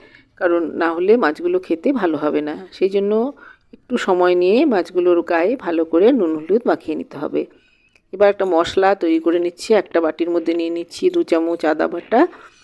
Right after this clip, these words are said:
দিয়ে দিচ্ছি দু চামচ কাঁচা লঙ্কা বাটা। এখানে আমি কাঁচা লঙ্কা, লাল লঙ্কাগুলো বেছে নিয়েছি, সেগুলোকেই বেটে এখানে ব্যবহার করছি। এরপর এতে দিয়ে দিচ্ছি হলুদ গুঁড়ো দু চামচ, ছোটো চামচে দু চামচ হলুদ গুঁড়ো দিয়েছি।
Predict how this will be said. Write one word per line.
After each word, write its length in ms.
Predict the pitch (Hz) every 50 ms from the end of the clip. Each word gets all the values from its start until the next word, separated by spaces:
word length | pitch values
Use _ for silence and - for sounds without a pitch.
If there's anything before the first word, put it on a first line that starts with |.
| _ _ _ -
দিয়ে 140 | 190 -
দিচ্ছি 340 | - 349 - - - 190 185
দু 140 | 180 175 165
চামচ 540 | 160 - 165 170 190 233 320 - - - - - _
কাঁচা 280 | - 180 156 - 156 147
লঙ্কা 320 | 156 156 160 151 160 156
বাটা। 300 | 151 135 131 - - - - -
এখানে 340 | 175 185 - 185 185 185 185
আমি 260 | 185 180 202 247 285
কাঁচা 320 | - 196 160 160 - 175
লঙ্কা, 340 | 170 170 170 170 - 190 185
লাল 220 | 175 165 160 165
লঙ্কাগুলো 560 | 170 170 165 165 165 170 160 165 170 170 170 170
বেছে 280 | 165 165 165 - 180
নিয়েছি, 480 | 180 175 165 160 160 - - 254 381 403 - - - - - - _
সেগুলোকেই 540 | - - 392 359 349 349 349 170 - - 320
বেটে 320 | 262 208 165 160 - - 240
এখানে 340 | 208 - - 156 156 160
ব্যবহার 360 | 151 165 165 160 147 147 151 151 - -
করছি। 500 | 160 151 - - - - 160 156 - - - _
এরপর 400 | - 180 180 175 - - 208 214 208 -
এতে 200 | 180 175 - 170
দিয়ে 240 | 160 170 170 165 165
দিচ্ছি 520 | 165 175 175 - - - 247 277 381 - - - - - - _ _ _ _ _ _ _ _ _ _ _ _ _ _ _ _
হলুদ 300 | 175 175 170 170 170 165
গুঁড়ো 340 | 175 175 180 185 220 320 440 - -
দু 120 | 202 165 156
চামচ, 420 | - 151 151 156 151 151 147 - - - - - _ _ _ _ _ -
ছোটো 220 | - 202 196 196
চামচে 420 | 196 202 202 202 208 202 - 226 220
দু 180 | 185 180 175
চামচ 380 | 165 180 180 175 180 175 - -
হলুদ 240 | 175 170 170 170 -
গুঁড়ো 200 | 175 170 175 175
দিয়েছি। 580 | 175 170 160 165 165 - - 226 277 370 359